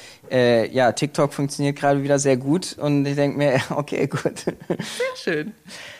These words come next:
Speaker 2: Wie st-, oder was wünschst du dir für nächstes Jahr? Was, was steht an? Was wünschst du dir? Wie soll das sein, so im Ganzen?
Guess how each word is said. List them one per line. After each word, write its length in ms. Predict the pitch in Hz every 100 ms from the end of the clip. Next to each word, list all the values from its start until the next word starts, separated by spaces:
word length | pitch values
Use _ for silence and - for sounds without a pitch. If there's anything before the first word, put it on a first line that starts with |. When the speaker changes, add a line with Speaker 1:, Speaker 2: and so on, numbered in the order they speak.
| - _ _ _ _ _ _ -
Speaker 2:
Wie 180 | 254
st-, 180 | 285 -
oder 180 | 214 208
was 160 | 240 247
wünschst 240 | 262 -
du 40 | 226
dir 180 | 214
für 300 | 208 208 196
nächstes 360 | 190 185 190 -
Jahr? 220 | 160 147 170
Was, 400 | 180 - - - 60
was 240 | 185 185
steht 260 | - 190 165
an? 160 | 190
Was 260 | 185 185 -
wünschst 340 | 185 220 214
du 40 | 202
dir? 180 | 190 185
Wie 60 |
soll 180 | 180 185
das 160 | 180 -
sein, 360 | 180 180 180
so 140 | 180 175
im 120 | 180
Ganzen? 400 | 170 160 151 165